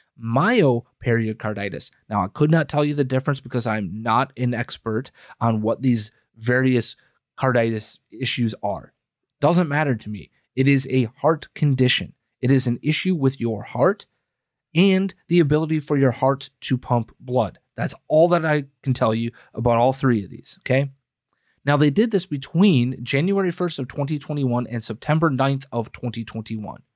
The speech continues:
The study excluded participants that had experienced myocarditis or pericarditis within one year before receiving the second dose of the covid nineteen vaccine. Quote,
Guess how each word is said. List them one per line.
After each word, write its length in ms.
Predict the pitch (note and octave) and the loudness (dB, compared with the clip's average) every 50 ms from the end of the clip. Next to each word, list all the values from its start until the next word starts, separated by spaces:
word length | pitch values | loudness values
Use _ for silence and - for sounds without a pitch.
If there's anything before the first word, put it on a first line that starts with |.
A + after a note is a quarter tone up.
| _ _ _ _ _ _ _ _ _ _ _ | _ _ _ _ _ _ _ _ _ _ _
The 80 | - A#2 | -2 -2
study 460 | - - - D#3+ F3+ A#3 A#3 G#3+ F#3+ | -2 2 2 2 4 4 2 2 0
excluded 600 | - C#3 - - - - D#3+ F#3 A#3 G#3+ B3+ G#3+ - | -4 -6 -10 -10 -4 2 2 4 4 4 2 -2 -2
participants 580 | - F#3+ F3 F3+ F3 - - - D#3+ D#3 - | -6 -6 -4 -4 -6 -6 -4 -6 -6 -4 -2
that 180 | - C#3+ B2+ C3 | -2 -2 -2 -2
had 180 | - - C#3+ | -4 -4 -4
experienced 500 | D3+ D3 C#3+ - - C#3 C#3+ C#3+ C3+ C3+ | -6 -8 -10 -10 -8 -6 -4 -4 -6 -4
myocarditis 760 | B2+ A#2+ B2 B2+ C3 C3 - C3 B2+ B2 B2 B2 B2 B2 - A2 | -4 -4 -2 -2 -4 -4 -2 -2 0 0 -2 -2 -2 -4 -6 -8
or 80 | G#2+ | -10
pericarditis 960 | G2+ - D3 C#3+ D3 D3+ C3+ C3 B2+ - A#2 A2+ A2 G#2+ G#2 G#2 A2 A2 - | -8 -4 -2 0 0 0 -2 -4 -4 -6 -6 -6 -6 -8 -8 -8 -8 -8 -8
within 460 | - A#2+ A2+ - A#2+ A#2 A#2 A2+ A2+ A#2 | -8 -8 -6 -4 -4 -4 -4 -6 -6 -2
one 220 | C3 D3+ F#3 G#3 | 2 4 4 4
year 400 | G3 G3+ A3+ G#3 D3 B2 B2 C3+ _ - - _ - | 4 4 4 4 4 2 0 -2 _ -18 -20 _ -4
before 500 | - C3 C3+ - _ - G#3 A#3 B3 A3+ | -4 -4 -4 -4 _ 2 4 4 4 4
receiving 440 | E3+ C#3+ C3+ - - C3 B2 B2+ B2 | 2 0 0 0 -2 -2 -2 -2 -4
the 80 | A2+ | -4
second 320 | G#2 - B2 A#2 - A2+ G#2+ | -4 -2 -4 -4 -4 -6 -6
dose 240 | A2 G#2 A2 - - | -6 -6 -6 -8 -10
of 200 | - - B2 A2+ | -6 -6 -6 -6
the 80 | A#2+ | -4
covid 240 | G#2+ - A2+ G#2+ - | -2 -2 -2 -2 -2
nineteen 320 | G#2 G2+ G#2 - G#2 G2+ G2+ | -6 -8 -8 -8 -10 -10 -8
vaccine. 460 | G2+ G2+ - - - D3+ C#3 G#2 - _ _ _ _ _ _ _ _ _ _ _ _ _ _ _ _ _ _ _ _ _ _ | -8 -10 -8 -4 -2 -2 -2 -2 -4 _ _ _ _ _ _ _ _ _ _ _ _ _ _ _ _ _ _ _ _ _ _
Quote, 460 | - - - F3+ F#3 D#3+ - - _ | -8 0 2 4 4 4 2 -4 _